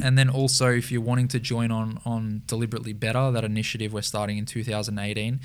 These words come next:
um, literally the Facebook group is slash Deliberately Better. So we managed to get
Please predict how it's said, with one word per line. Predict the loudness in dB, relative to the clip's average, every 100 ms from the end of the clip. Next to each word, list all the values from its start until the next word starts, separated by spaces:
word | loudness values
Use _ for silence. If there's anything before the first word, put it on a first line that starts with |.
| -10 -18 -8
um, | -6 -2
literally | 0 2 2 0
the | -4
Facebook | -4 -4 -4 -8 -8
group | -4 -4 -4 -6
is | -2 -2
slash | 0 0 -2 -4 -8
Deliberately | -8 -6 -6 -8
Better. | -6 -6 -6
So | -6 -6
we | -4
managed | -4 -4 -6
to | -6
get | -4 -6